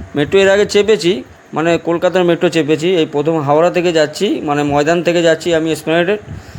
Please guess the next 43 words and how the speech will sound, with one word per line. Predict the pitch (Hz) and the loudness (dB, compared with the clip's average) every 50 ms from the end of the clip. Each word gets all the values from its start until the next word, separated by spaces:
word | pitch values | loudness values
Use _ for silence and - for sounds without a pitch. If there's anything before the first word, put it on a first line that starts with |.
| - - - - - - | -18 -20 -20 -20 -10 -6
এই | 139 143 | -6 -4
প্রথমবার | 147 151 151 143 170 175 170 165 165 165 165 | -2 -2 -2 0 0 0 2 2 2 2 2
চাপা | 160 - 156 147 165 160 | 2 0 0 0 2 2
হচ্ছে, | 160 160 156 - 185 | 2 2 0 -2 -2
এই | 175 165 | -2 0
নতুন | 156 147 139 156 160 | -2 -2 -2 -2 -4
উদ্বোধন | 160 151 143 139 156 160 156 | -4 -4 -4 -2 -2 0 0
হওয়ার | 156 151 151 160 | 0 0 0 0
পর | 156 151 151 147 151 - | 0 0 -2 -2 -2 -4
থেকে | 170 156 156 | -4 0 0
এই | 151 156 156 151 | 0 2 2 2
আমার | 143 147 147 | 0 0 -2
সময় | 143 - - 131 143 147 151 | -4 -6 -6 -4 -4 -2 0
হয়েছিল। | 156 151 143 143 165 165 175 202 226 - - - - - - - - | 0 0 0 -2 -2 -2 -2 -4 -6 -10 -18 -20 -20 -20 -16 -12 -10
এতদিন | 127 - 156 151 156 156 | -8 -4 -4 -2 -2 -4
সময় | 147 - 143 135 160 165 160 | -4 -4 -2 0 0 2 2
হয়নি, | 156 156 160 165 | 2 2 2 2
অনেক | 160 147 147 156 151 | 2 2 0 0 -2
দিন | 156 165 170 | -2 -2 0
ধরে | 165 160 160 | 2 2 2
ভাবছিলাম | 143 139 143 139 - - 165 156 151 156 | 2 2 0 0 -2 -2 -2 -2 0 0
যাব, | 135 131 135 147 170 170 | 0 0 0 0 0 -2
যেতে | 139 135 131 156 151 | 0 -2 0 0 0
পারছিলাম | 143 147 143 - 170 156 156 156 160 | 0 0 -2 -2 -2 0 0 0 0
না, | 170 185 233 220 - - - - - - - - | -2 -4 -4 -6 -10 -12 -12 -12 -12 -12 -10 -8
এই | - | -4
জন্য | 135 151 151 151 | -2 -2 0 0
আজকে | 151 143 147 160 151 | -2 0 0 0 2
বেরিয়ে | 135 139 143 160 160 156 | 2 2 2 2 2 2
গেলাম। | 165 170 175 165 156 | 2 2 0 0 0
এই | 147 147 | 0 0
যে | 156 160 | 0 -2
বন্ধুরা, | 147 151 151 156 160 156 | -2 -2 -2 0 0 -2
ট্রেন | 147 139 156 156 156 160 147 | -2 -2 -2 -2 -2 0 0
দাঁড়িয়ে | 143 139 143 156 165 160 | 0 0 2 2 2 2
আছে, | 156 147 - 190 | 2 2 0 -2
এই | 202 196 165 147 147 160 160 - - - - - - - | -2 0 0 -2 -2 -4 -6 -10 -14 -16 -16 -16 -10 -6
মেট্রো | 135 139 139 - 170 156 | -4 -4 -2 -2 0 2
দাঁড়িয়ে | 147 147 156 160 170 | 2 2 2 2 2
আছে, | 165 175 190 185 | 2 2 2 0
মেট্রোতে | 165 151 139 135 160 156 147 160 156 | 0 -2 -2 -2 -2 -2 0 2 0
উঠে | 147 139 135 156 | 2 2 2 0
পড়বো। | 156 160 165 165 175 208 226 | 2 2 0 0 0 -2 -2